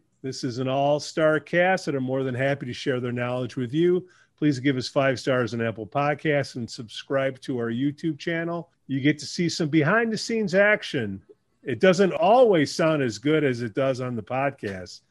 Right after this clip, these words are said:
It really helps get the word out. If they can't hear us, we can't help them. If you're not a subscriber, please visit neuronoodle dot com to sign up for our newsletter. My name is Pete, and today we have on the show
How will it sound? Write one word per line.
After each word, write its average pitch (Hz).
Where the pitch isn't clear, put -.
It 123
really 185
helps 170
get 175
the 165
word 180
out. 185
If -
they 156
can't 160
hear 165
us, -
we 147
can't 143
help 131
them. 98
If 95
you're 123
not 131
a 131
subscriber, 165
please 139
visit 131
neuronoodle 127
dot 117
com 170
to -
sign 151
up 156
for 156
our 143
newsletter. 123
My 135
name 165
is -
Pete, 269
and 156
today 180
we 147
have 147
on 143
the 131
show 175